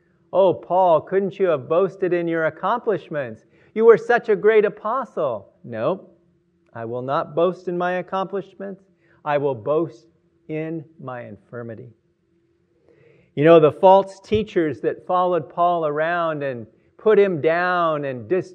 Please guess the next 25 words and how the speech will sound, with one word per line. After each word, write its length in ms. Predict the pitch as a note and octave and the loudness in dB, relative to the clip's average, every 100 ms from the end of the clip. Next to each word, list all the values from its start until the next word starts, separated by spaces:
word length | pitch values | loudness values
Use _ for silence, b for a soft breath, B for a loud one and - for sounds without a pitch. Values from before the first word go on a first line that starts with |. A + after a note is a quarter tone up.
| _ | _
tried 280 | E3+ F#3 D#3+ | 0 0 0
to 80 | D3 | -2
discredit 760 | F3 - - E3+ F#3+ F#3+ D#3+ | -2 -2 -6 2 4 4 0
him 460 | C3+ D#3 C#3 C3+ B2+ | -2 -2 -2 -2 -6
and, 200 | A2+ G#2+ b b b b | -8 -14 b b b b
and 200 | C#3+ B2+ | -8 -8
scorned 600 | - - F3 F#3+ G3+ G3 | -10 -10 2 6 6 4
him 280 | D3+ D#3+ C#3 | -2 -2 -2
and 120 | C3 | -4
pointed 440 | - F#3 G3 F#3+ F#3+ | -4 -2 2 0 2
to 160 | F3+ | 2
his 200 | E3+ D3+ | 2 0
weaknesses 920 | C3 C#3+ G3+ G3+ E3 - D3+ C#3 C3 D3+ | -2 0 0 -4 -8 -8 -8 -6 -6 -8
as 180 | B2 | -6
a 180 | C3+ B2+ - b b _ | -6 -8 -10 b b _
way 260 | D3+ F3+ | 2 2
to 100 | E3 | 2
discredit 720 | C#3 D#3+ D#3+ - - F#3+ F#3+ D3 | 0 -2 -2 -6 2 2 2 -2
him 220 | D#3+ D#3 | -6 -2
as 220 | D3 C#3 | -2 -4
an 80 | C#3 | -12
apostle. 720 | A#2+ D#3+ F#3 F#3 C3+ G#2+ B2 _ _ _ _ _ _ _ _ - | -8 -4 -4 -4 -12 -14 -18 _ _ _ _ _ _ _ _ -4
It 40 | |
didn't 240 | A3+ C3+ | -4 -4
work. 380 | A#2 A2+ B2 _ | -10 -10 -10 _